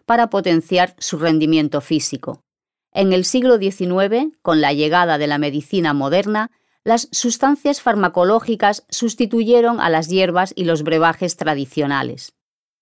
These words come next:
Fue en los años sesenta del siglo pasado cuando el dopaje dejó de ser justificable y comenzó a perseguirse. Desde entonces, la legislación antidopaje no ha hecho otra cosa que ir creciendo.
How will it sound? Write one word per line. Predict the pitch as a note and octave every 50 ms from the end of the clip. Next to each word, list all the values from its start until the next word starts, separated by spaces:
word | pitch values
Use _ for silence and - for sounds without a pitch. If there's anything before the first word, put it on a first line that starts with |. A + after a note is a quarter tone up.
| _ _ _
Fue | _ - A#3+ B3+ C#4+
en | D4+ D4
los | B3+ G#3+ - -
años | G3+ G3 F#3+ F#3+ F#3+ - -
sesenta | - - F#3 F3 - G3+ F#3+ F#3+ F3+ - A3 A#3
del | G#3+ F3+ E3+
siglo | - - G#3 F#3 D#3+ D#3+ D3 -
pasado | C#3+ C#3+ - - G#3+ A3 A3 A3+ B3 B3+ _ _ _ _ _ _
cuando | - B3 B3 B3 A#3+ B3
el | B3 B3
dopaje | A#3 A#3+ A#3+ A#3+ C4+ D4+ D4+ - - D#4 -
dejó | - G3+ G3+ F#3+ - - A3
de | G3 G3 F#3+
ser | F#3+ G#3 F3+ F3
justificable | - - F3+ E3 - - F3+ D#3+ - E3 D#3 - G3+ G#3 G#3+ A3+ A#3 B3 C4+ - _ _ _ _
y | - G#3+ G3
comenzó | - G3+ F#3 F3+ F3+ F3 F3+ - G#3+ F#3+
a | F3 -
perseguirse. | D#3+ D3 C#3+ - - E3 C#3+ C#3 C#3 C3+ B2 - - - D2+ - _ _ _ _ _ _ _ _ _ _
Desde | - E3+ G3 F#3+ F3+ F#3 F#3+
entonces, | F3+ F3+ E3+ G#3+ A3 A#3 B3 B3 - D4+ D#4 D#4+ - -
la | - F#3+ F#3+ F3
legislación | E3+ F3 - - G3 F#3 - F#3 F3+ F3 - - A#3+ A#3+ A#3+ G#3+
antidopaje | G3 F#3+ F#3 - F3+ E3+ E3+ E3 - G#3 G#3+ - - A#3+ A#3 A#3 _
no | - - A#3 C4 C#4 C#4
ha | B3+ A3 G3 F#3
hecho | F3 F3 - - E3 -
otra | - A#3+ C4 B3+ A#3 G#3+ G3 F#3+
cosa | - A#3+ B3 - - C4 C4 -
que | - F#3 D#3+
ir | D#3+ E3+ D#3 D3+
creciendo. | - E3 D#3 D#3 - - E3+ D#3+ D3 C#3 C3+ B2+ B2 B2+